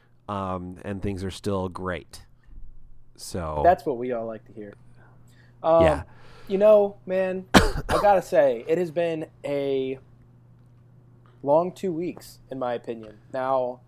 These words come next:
Speaker 2: that's just me coming back to normal life after a fantastic weekend in Chicago at your wedding. Tell
Speaker 1: Mm-hmm.
Speaker 2: me, uh,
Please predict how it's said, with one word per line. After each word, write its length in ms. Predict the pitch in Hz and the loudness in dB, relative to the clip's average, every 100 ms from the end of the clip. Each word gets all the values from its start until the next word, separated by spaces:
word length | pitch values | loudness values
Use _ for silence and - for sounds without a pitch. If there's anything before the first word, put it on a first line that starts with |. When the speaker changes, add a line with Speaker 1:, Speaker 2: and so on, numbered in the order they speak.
| _ _ | _ _
Speaker 2:
that's 260 | 147 170 - | 2 2 0
just 200 | 196 180 | -4 -4
me 180 | 185 180 | -6 -6
coming 280 | 175 165 | -6 -2
back 220 | 160 151 - | 0 0 -2
to 80 | 147 | -6
normal 360 | 156 151 139 | -4 -4 -2
life 380 | 151 151 127 - | 0 -2 -4 -8
after 300 | 139 131 143 | -8 -6 -6
a 60 | 127 | -6
fantastic 600 | 139 139 143 135 - 117 | -6 -8 -6 -8 -8 -10
weekend 320 | 135 127 131 | -10 -10 -10
in 100 | 123 | -10
Chicago 540 | - 127 185 202 151 127 | -12 0 2 2 2 -4
at 80 | |
your 120 | 123 117 | -6 -2
wedding. 460 | 208 247 220 226 - _ _ _ _ _ _ - - | 0 2 0 -8 -16 _ _ _ _ _ _ -12 2
Tell 220 | 214 220 | 4 4
Speaker 1:
Mm-hmm. 180 | 113 - | 4 2
Speaker 2:
me, 360 | 139 117 120 - _ _ _ _ _ _ _ - | 0 -8 -12 -18 _ _ _ _ _ _ _ -2
uh, 480 | 139 139 135 131 | 2 4 2 0